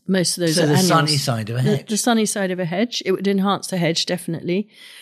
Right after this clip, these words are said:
Speaker 1: But also in terms of garden plants, I'm gonna finish on this bit of the podcast with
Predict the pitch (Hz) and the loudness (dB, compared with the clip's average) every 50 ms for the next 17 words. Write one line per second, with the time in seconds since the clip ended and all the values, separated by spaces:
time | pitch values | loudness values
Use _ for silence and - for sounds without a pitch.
0 | - _ - 254 247 269 277 285 262 - - 240 220 220 - - 220 226 233 - | -18 _ -2 0 0 2 0 0 0 0 0 0 0 0 -2 0 0 0 0 0
1 | - 269 254 240 233 233 220 - 233 220 208 - _ - - 240 226 226 226 220 | 0 0 2 2 2 0 0 0 -2 -2 -2 -4 _ -4 -2 0 0 0 0 -2
2 | 202 196 165 - 101 151 190 190 - _ _ _ _ _ _ - 220 202 185 185 | -2 -4 -4 -4 -2 -2 -4 -4 -8 _ _ _ _ _ _ -4 -2 0 0 0
3 | 180 - - - 226 233 226 226 220 214 214 214 214 - _ - - 269 240 214 | -2 -4 -2 0 2 2 2 2 2 0 0 -2 -4 -10 _ -4 0 2 2 2
4 | 196 - - 202 190 190 208 208 185 - - - 220 196 135 - - - - - | 2 0 -2 -2 0 0 0 0 0 -2 -4 -2 0 0 0 0 -4 -8 -12 -14
5 | _ _ _ _ _ _ _ _ _ _ - 185 180 165 170 175 175 - 190 170 | _ _ _ _ _ _ _ _ _ _ 0 0 0 0 0 -4 -2 0 0 0
6 | 175 - - 170 165 165 165 - - - 196 190 180 170 180 | 0 -2 -2 -2 0 0 -2 -4 -4 -2 0 0 0 0 -2